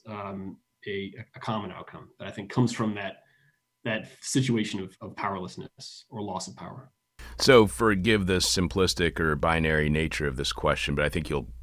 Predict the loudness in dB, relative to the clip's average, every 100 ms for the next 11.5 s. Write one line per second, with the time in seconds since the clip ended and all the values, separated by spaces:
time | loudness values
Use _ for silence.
0 | -12 -4 -2 -2 -2 -4 -2 -2 -2 -2
1 | -2 -4 -6 -10 2 4 6 6 6 8
2 | 8 8 6 4 4 4 4 4 2 2
3 | 4 4 2 0 0 4 4 4 -2 -14
4 | -16 -6 2 4 4 4 4 2 2 2
5 | 4 2 6 8 8 6 6 8 8 6
6 | 6 4 4 -2 2 6 6 6 4 0
7 | 0 2 4 4 4 2 0 -4 -2 -2
8 | 2 2 2 2 6 6 6 6 6 8
9 | 6 4 4 2 4 2 2 2 2 0
10 | 0 -2 0 2 2 2 2 0 0 -4
11 | -2 2 4 4 2